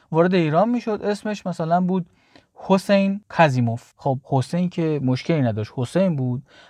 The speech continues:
اون کازیموفش هم، کازیمش که کاظم بود، اون اوفش می‌افتاد. برای همین می‌اومدن می‌دن حسین کاظم، حالا اون کاظمش هم می‌کردن کاظمی یا کاظمزاده یا امثال هم.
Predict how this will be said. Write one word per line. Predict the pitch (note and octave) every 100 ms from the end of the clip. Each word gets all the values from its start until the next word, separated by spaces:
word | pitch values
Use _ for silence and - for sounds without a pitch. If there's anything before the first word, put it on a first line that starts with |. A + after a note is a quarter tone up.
| -
اون | - D4+ -
کازیموفش | - F3 E3+ D#3+ E3 G#3 - G#3+ -
هم، | G3 F#3+ F#3 F#3 _ _ _ _
کازیمش | - - D3+ D3+ F#3+ D#3 -
که | C3+
کاظم | - - C3+ C#3 G3+ C4+
بود، | B3+ B3 B3 _ _ _ _ _
اون | C4+ - -
اوفش | D4+ D4+ D#4 B3
می‌افتاد. | A#3 E3 B2 - - B2+ _ _ _ _ _ _ _
برای | F3 G#3
همین | B3+ C4+ C4 - -
می‌اومدن | F3+ F#3 A3 A3+ A3+
می‌دن | G#3 - F3+ F#3+ G#3+
حسین | D#3+ D#3+ D3+ G3+ G#3 D#3+
کاظم، | - - D3+ D#3 A3+ A#3
حالا | G3 G3
اون | A3+
کاظمش | - F3+ E3 G3+ A3 A3
هم | G#3+
می‌کردن | G#3 G#3 G3+ F#3+ G3+
کاظمی | G3 - D3+ C#3 D3 D#3 F#3+ G3+
یا | F3 E3+
کاظمزاده | - B2 B2 B2+ B2 B2+ B2+ E3
یا | D3+ C3+
امثال | B2 A2+ B2
هم. | A2+ A2+ A2